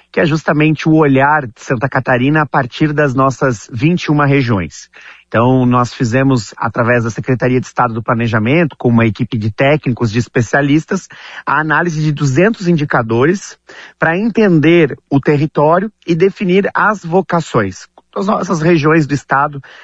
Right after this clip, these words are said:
já têm um grande potencial econômico. O nosso estado já é uma grande referência para o Brasil. Somos o segundo estado mais competitivo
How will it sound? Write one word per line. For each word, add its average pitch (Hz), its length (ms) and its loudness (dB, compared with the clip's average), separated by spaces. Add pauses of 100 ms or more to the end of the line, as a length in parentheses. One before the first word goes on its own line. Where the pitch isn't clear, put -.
(120)
já 135 160 0
têm 160 160 -2
um 156 100 2
grande 143 280 2
potencial 127 560 -2
econômico. 165 600 0 (320)
O - 40 -2
nosso 135 180 0
estado 135 320 -4
já 131 180 0
é 131 80 4
uma 143 200 0
grande 135 320 0
referência 127 760 0 (160)
para 160 240 0
o 147 60 -4
Brasil. 131 540 2
Somos 135 340 -2
o 123 80 -8
segundo 143 340 -2
estado 139 380 -4
mais 151 260 -2
competitivo 147 960 -2